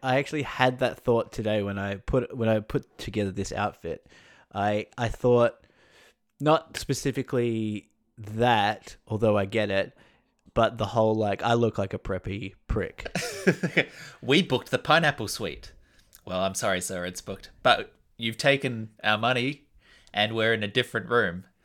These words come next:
Speaker 2: Well,
Speaker 1: Yeah.
Speaker 2: I, I, I don't know what I can tell you, sir. Um, there are other guests in the room. Well,
Speaker 1: What do you think of that show, by the way? I liked
Speaker 2: I,
Speaker 1: it.
Speaker 2: I quite liked it.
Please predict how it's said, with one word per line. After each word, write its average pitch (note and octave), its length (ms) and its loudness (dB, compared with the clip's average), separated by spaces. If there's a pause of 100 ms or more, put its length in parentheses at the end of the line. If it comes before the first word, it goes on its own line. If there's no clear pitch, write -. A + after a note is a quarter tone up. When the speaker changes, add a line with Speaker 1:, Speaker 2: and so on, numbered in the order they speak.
(380)
Speaker 2:
Well, F2 420 -4
Speaker 1:
Yeah. G2+ 320 -2
Speaker 2:
I, G#2+ 120 2
I, - 80 0
I G#2 40 4
don't G2+ 160 -2
know G2 100 -2
what F#2+ 120 0
I F2 60 -2
can F#2+ 200 -8
tell F#2+ 200 -8
you, F2+ 180 -4
sir. G#2+ 400 -8
Um, G2 340 -10
there G2 260 -2
are G2 200 2
other G#2 160 -2
guests G2 260 -4
in G#2 60 -10
the F2+ 80 -8
room. F2+ 220 -6 (880)
Well, C#3 180 8
Speaker 1:
What F3+ 80 4
do - 40 0
you G3+ 40 0
think G3+ 160 2
of G3 40 2
that D#3 140 6
show, B2 160 4
by A2 120 6
the G#2+ 120 0
way? B2 180 -2 (460)
I F#3+ 40 2
liked A#3 200 8
Speaker 2:
I, C4 40 8 (100)
Speaker 1:
it. - 100 -8
Speaker 2:
I G#3+ 80 4
quite A#3+ 240 2
liked D4+ 240 -2
it. - 180 -10